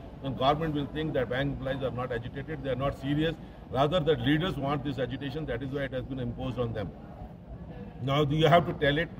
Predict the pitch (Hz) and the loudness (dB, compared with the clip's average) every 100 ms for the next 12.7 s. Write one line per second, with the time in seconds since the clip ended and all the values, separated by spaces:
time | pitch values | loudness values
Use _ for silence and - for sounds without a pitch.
0 | - - 120 143 127 151 156 131 135 147 | -14 -8 -2 0 2 2 4 2 2 2
1 | 170 143 131 151 143 131 123 123 139 160 | 0 -2 0 0 0 -2 -4 -4 -4 -2
2 | 160 - - - 120 147 117 107 135 143 | -4 -6 -14 -8 -2 0 0 0 2 6
3 | 175 135 - - - 123 123 110 139 147 | 6 4 -8 -10 -4 0 0 2 2 2
4 | 165 135 135 139 143 151 - 120 127 120 | -2 -2 0 0 -2 -4 -4 -4 -2 2
5 | 147 156 160 - - - - 165 143 127 | 4 6 4 2 -12 -6 2 2 2 0
6 | 117 160 143 139 123 127 139 135 156 131 | 0 2 2 0 -2 -2 -4 -6 -6 -6
7 | 127 131 113 107 - 139 156 - - - | -4 -2 -2 -2 -2 -2 -2 -4 -16 -16
8 | - - 131 139 123 - - - - - | -8 -4 2 4 4 0 -8 -10 -10 0
9 | 165 165 151 - 151 127 123 117 143 147 | 0 2 -2 0 0 0 -2 -2 -2 -2
10 | 120 147 135 156 139 131 123 123 139 - | -2 -2 -2 0 -2 -4 -4 -2 -4 -4
11 | 143 127 120 117 117 123 139 127 117 123 | -4 -4 -4 -6 -4 -2 -2 -4 -4 -4
12 | 110 107 90 127 143 175 | -4 -4 -2 0 0 0